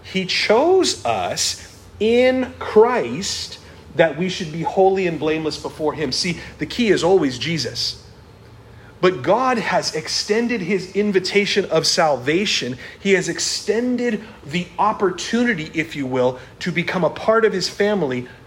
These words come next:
to every creature, meaning every human who has ever lived. There's no one who's been excluded from God's invitation,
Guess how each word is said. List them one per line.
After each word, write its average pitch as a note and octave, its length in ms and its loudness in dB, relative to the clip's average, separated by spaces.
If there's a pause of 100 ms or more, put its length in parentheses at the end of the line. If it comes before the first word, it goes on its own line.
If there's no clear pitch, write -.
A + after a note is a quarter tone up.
to E3 140 -10 (180)
every G#3 720 -2 (280)
creature, F3 600 -6
meaning C#3+ 280 -2
every E3 180 -2
human E3 580 -2 (240)
who D#3+ 140 -4
has B2+ 240 -6 (120)
ever D3 280 2
lived. C3 340 -2 (220)
There's C3 240 -4
no D#3 300 0
one F#3 140 2
who's D#3+ 200 -4
been D#3+ 120 0
excluded C#3+ 760 0 (220)
from C3+ 260 -4
God's C#3+ 480 0
invitation, D#3 720 -4